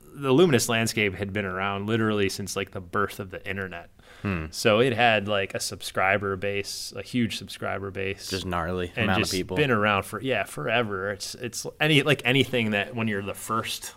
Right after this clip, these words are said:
Speaker 1: at something, like, you're automatically kind of, like, uh, you're gonna be around for a, a long time. So I, I don't, I haven't gone really <laughs> back to that <laughs> website very much, so I don't know where it resides right now.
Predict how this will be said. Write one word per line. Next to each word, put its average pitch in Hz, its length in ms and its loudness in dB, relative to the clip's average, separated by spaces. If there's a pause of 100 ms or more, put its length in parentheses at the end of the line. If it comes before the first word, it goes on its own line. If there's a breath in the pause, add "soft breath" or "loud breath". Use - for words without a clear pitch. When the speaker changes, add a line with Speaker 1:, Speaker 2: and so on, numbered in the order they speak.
Speaker 1:
at 95 160 -8
something, 113 680 -6
like, 92 200 -14
you're 101 280 -4
automatically 98 680 -4
kind 98 220 -10
of, 95 120 -10
like, 92 380 -12
uh, 113 60 -10 (100)
you're 98 180 -8
gonna 98 220 -2
be 95 160 -4
around 95 400 -6
for 92 340 -12 (480 soft breath)
a, 95 240 -8
a 101 60 -2
long 92 280 -8
time. 92 300 -12
So - 320 -14 (800 soft breath)
I, 107 180 4
I 127 40 8
don't, 120 220 6
I 107 40 4
haven't 104 220 4
gone 98 320 0
really 98 200 0
<laughs> 98 120 2
back 95 160 0
to - 100 2
that 113 180 8
<laughs> - 0 -
website 139 540 10
very 143 320 8
much, - 420 -4
so 104 180 -2
I 104 60 -2
don't 110 140 -2
know 101 140 -2
where 98 180 -2
it - 100 -8
resides 95 480 -8
right 95 220 -12
now. 98 240 -16